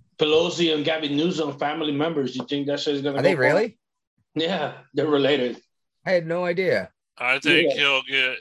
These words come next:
Speaker 3: if anything, he'll get a slap on the wrist, a little community service, like you said, you know?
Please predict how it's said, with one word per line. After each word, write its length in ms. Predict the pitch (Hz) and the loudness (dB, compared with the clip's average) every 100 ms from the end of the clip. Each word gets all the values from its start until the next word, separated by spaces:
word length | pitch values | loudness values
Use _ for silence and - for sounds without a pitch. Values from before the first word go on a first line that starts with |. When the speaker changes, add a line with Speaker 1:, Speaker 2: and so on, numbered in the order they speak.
| 117 | -8
Speaker 3:
if 100 | 123 | -4
anything, 360 | 143 143 139 | -4 -2 -2
he'll 160 | 135 131 | -2 -4
get 100 | 127 | -8
a 60 | 117 | -10
slap 400 | - 131 123 131 | -8 -6 -6 -6
on 140 | 123 | -8
the 80 | 123 | -8
wrist, 440 | 123 123 120 - 113 | -6 -4 -4 -8 -10
a 20 | |
little 220 | 117 113 | -10 -10
community 420 | - 107 107 104 | -10 -14 -10 -8
service, 460 | 101 104 98 98 95 | -8 -8 -10 -10 -12
like 200 | 98 98 | -12 -12
you 160 | 98 | -14
said, 340 | 90 98 92 82 _ _ | -12 -10 -10 -12 _ _
you 100 | 92 | -16
know? 840 | 92 90 _ _ _ _ _ - | -16 -16 _ _ _ _ _ -20